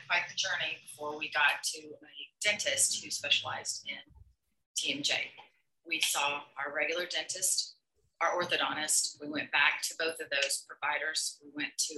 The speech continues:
a surgeon, uh, in Dallas. We went to a facial, facial maxil surgeon, and we went to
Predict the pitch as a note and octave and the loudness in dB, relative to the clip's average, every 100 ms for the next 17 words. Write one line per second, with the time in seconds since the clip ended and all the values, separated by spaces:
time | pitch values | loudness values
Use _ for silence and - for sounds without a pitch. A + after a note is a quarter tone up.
0 | - C#3+ C#3 - _ _ - - D#3+ E3 | -2 -2 -2 -6 _ _ 0 2 4 4
1 | - F#3+ G3+ - _ _ _ _ _ _ | 2 2 0 -10 _ _ _ _ _ _
2 | - D3 - F3+ F#3 D3 C#3+ F#3 - - | -6 -4 -2 0 4 6 6 4 4 2
3 | D3 D3+ D3 - D3+ - D#3 - D#3+ D3+ | -2 -6 -8 -8 -6 0 2 2 -2 -4
4 | C#3+ - E3+ E3+ D#3+ D#3 E3+ G3 - C#3+ | -6 0 6 6 6 4 4 4 2 -4
5 | - - C3 - F3+ A3 _ _ _ - | -6 -6 -6 -4 -4 -4 _ _ _ -10
6 | F3+ F#3 E3+ E3 - F3 E3+ | -8 -2 -2 0 0 0 0